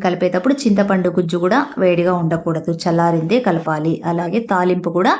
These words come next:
చల్లారిపోయిన తర్వాతనే కలపాలి, వేడివేడిగా కలపకూడదు. దీనివల్ల పచ్చడి అనేది కలర్ తొందరగా చేంజ్ అయిపోతుంది, బ్లాక్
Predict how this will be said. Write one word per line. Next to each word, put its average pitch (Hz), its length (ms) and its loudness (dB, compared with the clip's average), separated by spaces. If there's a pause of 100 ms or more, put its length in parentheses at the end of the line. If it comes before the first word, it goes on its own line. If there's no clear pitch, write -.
(420)
చల్లారిపోయిన 185 600 2
తర్వాతనే 165 360 2 (100)
కలపాలి, 165 460 0
వేడివేడిగా 160 540 2
కలపకూడదు. 160 640 -2
దీనివల్ల 160 380 0 (140)
పచ్చడి 165 360 -2
అనేది 165 280 0
కలర్ 180 300 0 (140)
తొందరగా 175 420 0 (100)
చేంజ్ 170 300 0
అయిపోతుంది, 151 560 -4 (460)
బ్లాక్ 175 300 2